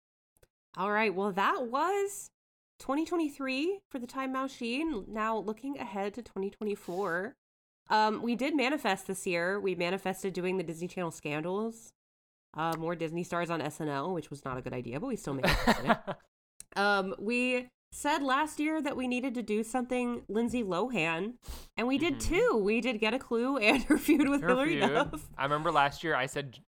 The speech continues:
Speaker 2: "I wanna do Jump five," and we did. What? Okay, let's manifest. Let's manifest now.
Speaker 1: Let's
Speaker 2: Um,
Speaker 1: manifest.
Speaker 2: we did get some manifestations from a f-, um,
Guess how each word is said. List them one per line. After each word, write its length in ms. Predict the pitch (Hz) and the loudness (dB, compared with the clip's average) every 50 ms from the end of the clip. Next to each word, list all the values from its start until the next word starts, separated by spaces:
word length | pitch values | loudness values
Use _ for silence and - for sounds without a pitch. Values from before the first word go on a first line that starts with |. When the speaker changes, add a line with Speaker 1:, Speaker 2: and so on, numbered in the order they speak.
| _ - | _ -4
Speaker 2:
"I 80 | 127 127 | -4 -4
wanna 220 | 123 123 123 127 | -2 -4 -8 -6
do 160 | 123 127 127 | -6 -8 -8
Jump 340 | 117 113 - 120 117 123 - | -8 -8 -6 -6 -6 -6 -6
five," 560 | - 113 107 107 104 101 101 104 110 120 - _ _ _ _ _ _ _ _ _ | -2 0 0 0 0 -2 -4 -6 -6 -10 -12 _ _ _ _ _ _ _ _ _
and 80 | - 120 | -12 -12
we 80 | 120 117 | -12 -12
did. 380 | - 104 95 95 95 113 156 - _ | -14 -16 -18 -18 -20 -20 -20 -20 _
What? 280 | - 139 160 185 196 160 | 0 2 2 2 4 2
Okay, 220 | 170 165 185 165 | 2 4 4 4
let's 180 | 165 170 165 - | 4 2 0 -2
manifest. 720 | 175 170 180 185 - 180 170 165 160 - - - - - _ _ _ | 0 0 0 0 0 0 -2 -2 -2 -8 -14 -20 -20 -20 _ _ _
Let's 220 | - 143 147 - - | -12 -12 -12 -10 -8
manifest 380 | 156 156 156 - 165 156 - | -8 -6 -4 -6 -6 -6 -6
now. 400 | 156 160 175 151 110 98 95 101 - | -6 -4 -2 -2 -2 -2 -4 -6 -8
Speaker 1:
Let's 220 | - 202 233 262 | -8 -6 0 2
Speaker 2:
Um, 320 | 208 233 240 233 208 185 160 | 2 2 2 0 -4 -6 -6
Speaker 1:
manifest. 1120 | 156 160 202 254 330 349 - - - 240 240 233 226 214 196 180 180 - - - - - | -6 -6 -6 -4 -6 -6 -10 -12 -10 -10 -8 -6 -6 -6 -6 -8 -8 -10 -12 -10 -8 -6
Speaker 2:
we 100 | 190 214 | -6 -6
did 220 | 170 220 254 311 | -4 -6 -6 0
get 200 | 415 440 440 - | 0 0 0 0
some 440 | - - - 208 196 202 220 233 220 | -8 -4 0 4 4 6 4 4 2
manifestations 1000 | 202 196 190 202 202 - 202 190 196 190 175 170 170 - 180 165 160 160 156 - | 2 2 2 2 0 -2 -4 -4 -4 -4 -4 -4 -4 -4 -6 -8 -8 -8 -12 -10
from 260 | - - 170 160 156 | -4 -2 -2 -2 -2
a 20 | 151 | -4
f-, 320 | 147 - _ - - - | -8 -10 _ -20 -8 -2
um, 480 | 143 135 139 139 139 139 139 135 139 | 0 2 2 4 4 2 0 -2 -2